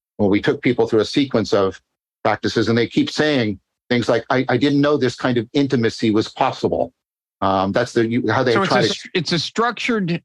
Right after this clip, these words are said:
Speaker 2: dialogue, uh, of, of sorts where, I mean, what's the kind of thing that would happen in this dialogue that, like,
Speaker 1: Oh, yeah, yeah,
Speaker 2: the,
Speaker 1: I,
Speaker 2: you
Speaker 1: I
Speaker 2: know,
Speaker 1: sure
Speaker 2: a, an exchange that would be, that would,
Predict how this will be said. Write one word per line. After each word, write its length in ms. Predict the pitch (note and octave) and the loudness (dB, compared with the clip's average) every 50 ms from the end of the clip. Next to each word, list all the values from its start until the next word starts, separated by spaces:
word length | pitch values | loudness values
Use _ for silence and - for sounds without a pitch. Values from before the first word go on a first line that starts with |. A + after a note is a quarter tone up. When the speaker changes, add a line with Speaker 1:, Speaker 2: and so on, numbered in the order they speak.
| _ C#3 | _ -2
Speaker 2:
dialogue, 760 | E3+ F3+ F#3+ F#3 F#3+ G3 F#3+ F#3+ F#3+ F#3 F#3 F3+ F3 D#3+ D#3 D#3 - _ _ _ _ _ _ _ _ _ _ - | -2 0 0 0 0 0 0 0 0 0 0 -2 -2 -4 -8 -10 -10 _ _ _ _ _ _ _ _ _ _ -4
uh, 120 | E3 D#3+ - - | -4 -4 -2 -2
of, 160 | F3 E3+ B2+ - | -4 -4 -2 -4
of 120 | E3 C#3+ | -4 -4
sorts 720 | - - G#3 F#3+ F#3 F#3 D3 - - - - - - - - _ _ _ _ _ - | -2 0 0 2 0 0 -2 -4 -8 -10 -10 -10 -12 -12 -16 _ _ _ _ _ -4
where, 600 | C#3+ D#3 D#3 D#3 D3+ D3+ D3+ D3 D3 C#3+ C3+ - _ _ - - | -2 0 0 2 2 2 2 0 0 -2 -4 -10 _ _ -6 -2
I 40 | |
mean, 140 | G#3 A3+ G#3 | -2 0 0
what's 160 | A#3 C#4 - | 0 -2 -2
the 60 | D#4 B3+ | -2 -2
kind 180 | D4 D#4 D4+ | -2 -2 -2
of 60 | B3 | -2
thing 160 | C#4+ C#4 C4 A3+ | -2 -2 0 0
that 80 | A3+ | 0
would 100 | G#3 F#3+ | 0 0
happen 360 | F#3 A3 A#3 A3+ - - G3 | -2 -2 -2 -4 -4 -4 -4
in 120 | F#3+ F#3 F3 | -4 -2 -2
this 180 | E3 D#3+ C3 | -4 -4 -6
dialogue 720 | - C3+ F3 D#3+ E3 D#3 D3+ D3+ C3+ A#2+ A2 G2 F2+ F#2+ - _ _ _ _ - | -4 -2 0 0 2 2 2 0 0 0 0 -2 -2 -4 -8 _ _ _ _ -2
that, 120 | F3 F3 | -2 0
like, 240 | F3 E3+ E3 D3 - - | 0 0 -2 -2 0 0
Speaker 1:
Oh, 140 | G3+ - - _ _ _ _ _ _ _ | 0 0 0 _ _ _ _ _ _ _
yeah, 140 | - C3 B2+ - - - - | -2 0 0 0 -4 -2 0
yeah, 140 | C3 - - | 0 0 2
Speaker 2:
the, 100 | E3 B2+ | 2 2
Speaker 1:
I, 40 | D3 | 2
Speaker 2:
you 40 | D3 - | 4 2
Speaker 1:
I 80 | G#3+ | 2
Speaker 2:
know, 100 | A3 G3+ | 2 4
Speaker 1:
sure 120 | F#3+ F3+ E3+ | 4 2 2
Speaker 2:
a, 220 | E3 - F#3 F3 F3+ | 2 0 -2 -2 -2
an 120 | G#3 G#3+ G#3 | -2 -2 -2
exchange 800 | G3 D3 - - - - B3+ C4 C4+ B3+ A#3+ A3+ G#3 F#3+ D3+ B2+ | -2 -4 -6 -8 -4 -2 -2 0 0 0 0 0 0 0 -2 0
that 180 | E3 F3+ E3+ E3 | -2 -2 -2 0
would 200 | E3+ F3 D3 B2 | -2 -2 -2 -2
be, 180 | - E3 D#3+ E3 | -2 -4 -2 0
that 200 | F3 F3 D#3+ D#3+ | 0 -2 0 0
would, 360 | E3 E3+ D#3+ D3+ C#3+ C3 A#2+ | 0 0 0 0 -2 -4 -6